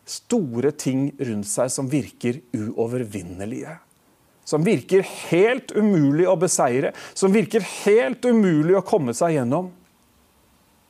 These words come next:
Selv om noen har hatt lyst til å gi opp, så ber jeg, Herre,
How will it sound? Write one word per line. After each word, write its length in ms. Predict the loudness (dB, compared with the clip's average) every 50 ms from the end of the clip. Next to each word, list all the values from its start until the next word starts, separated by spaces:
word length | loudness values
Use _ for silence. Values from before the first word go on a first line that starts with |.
| _ _ _ _ _ _ _ _ _ _ _ _ _
Selv 280 | -10 -2 -2 0 2 2
om 80 | 0
noen 140 | 0 0 0 0
har 80 | 0 0
hatt 140 | 0 0 -2
lyst 220 | -2 -2 -4 -6 -6
til 160 | -6 -2 0
å 140 | 0 -2 -2
gi 140 | -2 -2 -2 -2
opp, 320 | -2 -4 -8 _ _ -20 -20 -20 -20 -20 -20 _ _ _ _ _ _ _ _ _ _ _ _ _ _ _ _ _ _ _
så 160 | -10 -10 -8
ber 280 | -4 -2 0 0 0 0
jeg, 140 | -2 -4 -4
Herre, 300 | -4 -4 -4 -6 -12 -16